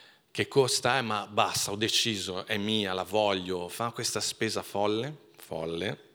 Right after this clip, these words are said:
poi il giorno dopo si rende conto di quello che ha fatto. E infatti in tantissimi negozi capita che il giorno dopo i clienti riportano indietro quello che hanno comprato perché si pentono e vogliono indietro i soldi. Gli psicologi si chiama,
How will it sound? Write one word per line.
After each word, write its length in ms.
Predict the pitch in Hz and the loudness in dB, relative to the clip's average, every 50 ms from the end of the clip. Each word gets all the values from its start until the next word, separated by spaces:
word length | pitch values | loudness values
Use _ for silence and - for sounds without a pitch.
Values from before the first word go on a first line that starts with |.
| _ _ _ _ _ _ _ _ _ - - - - | _ _ _ _ _ _ _ _ _ -20 -18 -10 -6
poi 120 | 170 165 | -4 -4
il 80 | 131 107 | -2 0
giorno 240 | 101 107 104 117 | 0 0 0 0
dopo 280 | 110 117 131 123 - 123 | 0 0 -2 -2 -2 -2
si 160 | 110 - 101 | -2 -2 -2
rende 200 | 95 92 90 95 | -2 -4 -6 -6
conto 260 | - - 101 101 - | -6 -6 -8 -8 -6
di 60 | 98 95 | -6 -6
quello 200 | - 90 90 87 | -4 -4 -6 -6
che 80 | 87 | -8
ha 40 | 80 | -10
fatto. 600 | - - - - - - - 98 104 117 - _ _ _ - - - - - - | -10 -10 -10 -12 -12 -14 -16 -16 -16 -18 -20 _ _ _ -20 -18 -16 -16 -10 -4
E 80 | 113 | -4
infatti 300 | 113 - 190 185 - 127 | -2 2 2 0 0 0
in 100 | 113 107 | -4 -2
tantissimi 580 | - 107 104 104 - 170 - - - 92 90 95 | -2 -4 -4 -2 -2 -2 -2 -2 -4 -4 -4 -4
negozi 460 | 110 123 113 95 90 - - - 101 | -4 -2 -2 -2 -2 -2 -6 -6 -6
capita 400 | - - 85 - 95 92 - 90 | -6 -8 -8 -8 -8 -8 -8 -8
che 120 | 85 - | -6 -6
il 40 | 92 | -4
giorno 180 | - 110 113 120 | -4 -4 -4 -2
dopo 220 | 107 87 - - | -4 -6 -6 -8
i 20 | 95 | -8
clienti 380 | - 139 117 92 87 - 113 | -6 -4 -4 -4 -4 -6 -6
riportano 440 | 104 98 - 95 92 - - 107 98 | -6 -6 -4 -4 -6 -4 -6 -6 -6
indietro 600 | 95 95 87 85 82 - - 85 87 87 - - _ _ _ _ _ _ _ _ _ _ _ - - | -6 -6 -6 -8 -8 -6 -6 -8 -8 -10 -12 -18 _ _ _ _ _ _ _ _ _ _ _ -20 -8
quello 200 | - 110 98 90 | -2 -2 -2 0
che 80 | - | -2
hanno 120 | 85 87 87 | -4 -6 -6
comprato 440 | - 110 107 - - 82 80 - - | -6 -6 -4 -4 -6 -6 -4 -6 -6
perché 200 | 101 87 - 87 | -6 -6 -6 -6
si 160 | - - 101 | -6 -6 -6
pentono 460 | - 90 80 80 78 - 98 92 90 | -6 -6 -8 -8 -8 -8 -8 -6 -6
e 60 | 92 | -4
vogliono 260 | 87 90 90 90 90 | -4 -4 -4 -4 -6
indietro 300 | 87 90 - 87 - - | -6 -6 -8 -8 -8 -6
i 40 | 82 | -4
soldi. 400 | - - 82 78 73 78 76 - - _ _ - - - - - - - - - - _ _ _ _ - | -4 -4 -4 -6 -10 -12 -16 -18 -20 _ _ -20 -20 -18 -16 -16 -16 -18 -20 -20 -20 _ _ _ _ -8
Gli 160 | - 117 104 | -4 -4 -4
psicologi 540 | - - - 135 - 101 95 98 95 95 95 | -2 -4 -4 -2 0 2 2 2 0 -2 -2
si 120 | - - | -4 -4
chiama, 420 | 101 - 92 87 90 87 90 92 | -4 -6 -6 -6 -6 -6 -6 -8